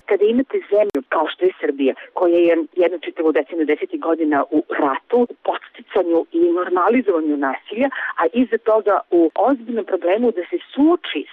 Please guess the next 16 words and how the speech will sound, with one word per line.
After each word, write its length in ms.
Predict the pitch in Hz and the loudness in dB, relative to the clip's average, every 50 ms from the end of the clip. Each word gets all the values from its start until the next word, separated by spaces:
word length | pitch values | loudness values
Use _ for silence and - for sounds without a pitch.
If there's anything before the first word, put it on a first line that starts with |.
| - | -4
sa 100 | - 170 | -2 0
odgovornošću 880 | 165 160 160 - 180 165 175 185 180 180 185 190 196 190 - - - - - _ - | 0 0 0 -2 -2 0 2 2 2 2 2 0 -4 -6 -6 -8 -6 -6 -6 _ -8
i 80 | 170 - - | -12 -8 -4
sa 80 | 175 | 0
nasiljem, 460 | 160 151 139 117 139 - - 262 277 277 - - - - - - - | 0 0 0 0 -4 -4 -2 -2 -2 -2 -4 -8 -16 -16 -14 -6 -2
kada 160 | - 170 185 - | 0 2 2 2
vi 120 | - 285 254 | 2 2 2
zato 120 | 269 269 302 | 2 0 0
imate 240 | 269 285 285 - - _ - - | 0 0 -2 -2 -8 _ -4 -2
kontekst 440 | 262 302 302 - - - - - - - - | 0 0 0 -2 -4 -12 -12 -12 -12 -4 0
koji 160 | 196 185 175 | 0 2 2
je 100 | 170 170 | 2 0
nasilan, 580 | 156 147 135 139 147 170 - 160 139 123 107 - - | 0 0 -2 -2 -4 -6 -6 -4 -2 -2 -4 -4 -4
kada 140 | - - - 233 | -4 -2 -2 0
imate 220 | 240 - - 269 | -2 0 -2 -2
kontekst 340 | - - - - 269 311 | -4 -2 -2 0 0 0